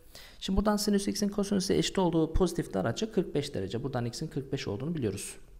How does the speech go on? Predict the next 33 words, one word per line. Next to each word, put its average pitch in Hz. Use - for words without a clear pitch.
Yani 110
pi 120
bölü 95
dört 151
var. -
Ama 147
cevap 147
bu 147
mu 123
acaba? 104
Daha 120
küçüğe 127
gelebilir 110
mi? 170
Bir 139
de 123
ona 117
bakacağız. 131
Ee, 135
şuradan 214
da 208
her 202
iki 196
tarafı 151
ne 165
yapıyorum? 165
İki 139
ile 123
çarpıyorum. 98
Bunu 120
da 117
çözmem 98
gerekiyor. 95